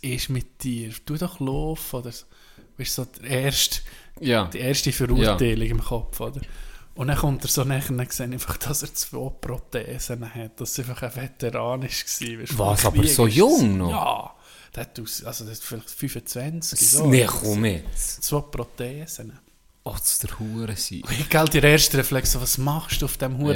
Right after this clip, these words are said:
Speaker 2: Ja.
Speaker 1: Roller?" Weil er hat
Speaker 2: Ja, klar.
Speaker 1: keinen schlechten Laune gehabt, oder ausgesehen, wie er, weißt, er hat so normal noch so Fun gehabt und so. Und ich dachte, äh, aber item, ja.
Speaker 2: Ah, noch so jung, ne? Schon krass.
Speaker 1: Ja, fuck. Lieutenant Dan.
Speaker 2: Lieutenant Dan, stimmt.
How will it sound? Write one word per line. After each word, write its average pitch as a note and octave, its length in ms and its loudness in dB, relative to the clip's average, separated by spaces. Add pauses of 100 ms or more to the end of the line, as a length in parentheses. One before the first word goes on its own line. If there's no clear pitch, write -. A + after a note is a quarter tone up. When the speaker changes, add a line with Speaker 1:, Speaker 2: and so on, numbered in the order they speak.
(120)
Speaker 2:
Ja. C3+ 40 4
Speaker 1:
Roller?" C3+ 200 2
Weil D#3 120 4
er D#3 80 8
hat D3+ 80 6
Speaker 2:
Ja, A#2 180 8
klar. C#3 280 4
Speaker 1:
keinen G#3+ 80 8
schlechten F3+ 520 6
Laune F3 300 8
gehabt, D3+ 200 4
oder D#3 80 6
ausgesehen, D#3+ 340 2 (100)
wie D3+ 40 2
er, C#3+ 180 -8
weißt, C#3+ 320 0
er C#3+ 60 -6
hat C#3 120 -10
so D#3 160 0 (340)
normal E3 600 8
noch D#3+ 100 8
so E3 160 4
Fun E3 560 4
gehabt C#3+ 320 4
und C3+ 60 0
so. C3+ 120 -4
Und B2+ 120 -4
ich B2 40 -8 (200)
dachte, - 240 -16
äh, A2+ 300 -12 (880)
aber - 160 -12
item, A2 460 -12
ja. G#2+ 160 -10 (600)
Speaker 2:
Ah, E2+ 280 -6
noch E2 120 -4
so - 140 -6
jung, F2 380 -4
ne? F2+ 180 -6
Schon - 240 -10
krass. - 520 -12
Speaker 1:
Ja, - 100 -6 (480)
fuck. - 560 -16 (180)
Lieutenant B2 540 0
Dan. B2 340 -2 (140)
Speaker 2:
Lieutenant F#2+ 580 2
Dan, A2+ 300 8
stimmt. C3+ 760 4